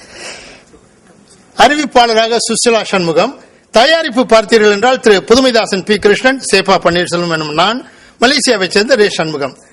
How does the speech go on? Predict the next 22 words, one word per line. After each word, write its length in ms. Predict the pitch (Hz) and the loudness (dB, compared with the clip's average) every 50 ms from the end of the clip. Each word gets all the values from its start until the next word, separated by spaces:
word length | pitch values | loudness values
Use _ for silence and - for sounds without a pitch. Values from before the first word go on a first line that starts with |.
| _ _ _ _ _ - - - - | _ _ _ _ _ -20 -20 -10 -4
இந்த 240 | 220 277 277 262 | -2 0 0 2
நிகழ்ச்சி 380 | 233 254 285 339 339 - - 294 | 0 0 -2 -2 -4 -2 -2 0
ஒரு 200 | 247 220 208 208 | 2 2 2 2
கூட்டு 300 | - 269 320 302 - 285 | 2 0 0 2 2 0
முயற்சி. 500 | 240 233 220 214 190 208 - 190 160 - | 2 2 0 0 -2 -2 -4 -4 -4 -4
இசை, 540 | 160 190 208 - - 254 254 277 277 - - - - _ _ _ _ _ _ _ _ 220 | -4 -4 -4 0 2 2 0 0 -2 -8 -14 -20 -20 _ _ _ _ _ _ _ _ -4
ஆ, 400 | 202 202 202 196 190 190 190 180 180 196 175 170 165 - - - | -2 0 0 0 0 -2 -4 -6 -8 -6 -6 -6 -6 -8 -4 0
தமிழ் 360 | 208 208 233 247 254 240 220 | 0 2 2 2 0 0 0
இன்பம், 480 | 220 226 220 226 233 247 254 254 - - - - - - - - - _ _ _ - | -2 -2 -2 -2 -2 -2 -2 -8 -12 -18 -20 -20 -20 -20 -20 -20 -20 _ _ _ 0
பாடகர்கள் 560 | 190 202 247 269 285 269 254 247 240 233 220 | 2 4 4 4 2 2 2 0 0 0 0
ஒருங்கிணைப்பது, 960 | 202 202 208 233 233 226 214 208 214 208 190 - - 220 202 226 247 262 277 - - - _ _ _ _ | 0 0 0 2 0 0 0 -2 -2 -4 -4 0 0 2 4 4 2 2 -2 -8 -18 -20 _ _ _ _
இசையமைப்பாளர்கள் 840 | 175 196 - 294 285 269 254 247 233 - 233 220 208 202 196 196 185 | 0 2 2 2 0 0 0 -2 0 2 2 2 2 2 0 -2 -4
சேர்வது, 440 | - - 220 220 220 214 233 233 233 | 0 0 2 2 2 0 0 -2 -2
இப்படி 300 | 214 - 262 262 247 226 | -4 -2 -2 0 0 0
நான் 220 | 208 202 196 185 | -2 -2 -4 -4
வேறெங்கும் 320 | 175 180 180 180 175 170 165 | -4 -4 -4 -4 -4 -4 -2
பார்க்கவில்லை. 480 | - 156 143 135 - 143 139 135 139 | 0 -2 -2 0 -2 -4 -4 -4 -4
அதனால்தான் 480 | 147 165 175 214 233 226 220 240 262 240 | -2 -2 0 2 0 0 0 0 0 0
இதை 200 | 202 190 202 202 | 0 0 -2 -2
மட்டும் 300 | 202 208 196 240 220 185 | -2 -2 0 2 2 2
உங்களுக்கு 400 | 170 165 160 143 143 - - 143 | 0 -2 -4 -6 -6 -4 -4 -4
காட்டினேன். 360 | 131 - 143 156 202 247 | -4 -4 -4 -4 -4 -6